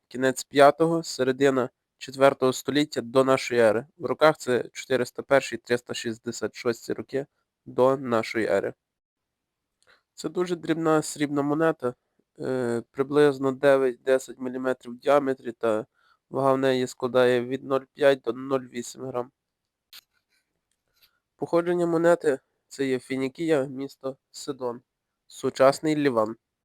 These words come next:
Номінал монети — одна шістнадцята статера. Такі дробові монети використовувалися для дрібних торгових розрахунків у місцевому обороті.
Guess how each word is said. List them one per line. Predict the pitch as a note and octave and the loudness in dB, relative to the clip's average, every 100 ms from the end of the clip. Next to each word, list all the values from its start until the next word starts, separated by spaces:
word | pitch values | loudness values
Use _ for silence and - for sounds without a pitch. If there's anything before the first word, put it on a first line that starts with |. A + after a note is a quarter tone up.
| _ _ _ _ _ _ _ _ _ | _ _ _ _ _ _ _ _ _
Номінал | C#3 C#3 C#3 C3 C#3+ | -2 0 0 2 2
монети — | D#3 D#3+ D#3 - D3+ - | 2 2 2 0 -6 -6
одна | - C3 C3+ D3 D#3 | -8 -4 0 0 0
шістнадцята | - B2+ - C3 B2+ - C#3 | -10 -12 -4 -4 -4 -6 -12
статера. | - C3 B2 A2 A2+ - _ _ _ _ _ _ _ _ _ _ _ | -6 -2 -2 -4 -8 -10 _ _ _ _ _ _ _ _ _ _ _
Такі | C3 - | -12 -8
дробові | D#3+ D#3+ D#3 D#3+ | -4 0 2 4
монети | D#3+ D#3+ D3+ | 4 2 0
використовувалися | C#3+ - C#3+ - D3 C#3 C3+ - - | -6 -6 -8 -2 0 2 2 -2 -6
для | C3 | -4
дрібних | B2 C3 C3+ D3+ D#3+ | -4 -6 0 0 0
торгових | _ B2+ C3 C#3 C3+ C3 | _ -2 2 2 2 0
розрахунків | C#3 C3 C3 - C#3 C3 - A#2 - | -6 -10 -12 -8 -6 -6 -6 -10 -8
у | B2 | -8
місцевому | A#2+ - B2 C3 D3+ | -10 0 2 4 2
обороті. | D3+ C#3 B2+ A2 - | 2 4 4 2 -2